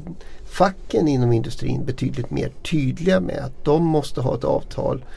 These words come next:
som också kan respekteras på resten av arbetsmarknaden.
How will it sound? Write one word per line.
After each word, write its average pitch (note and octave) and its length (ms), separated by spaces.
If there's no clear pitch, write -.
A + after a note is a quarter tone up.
som C3 320
också - 280
kan A#2 200
respekteras - 920
på A#2+ 100
resten F#3 360
av - 60
arbetsmarknaden. - 800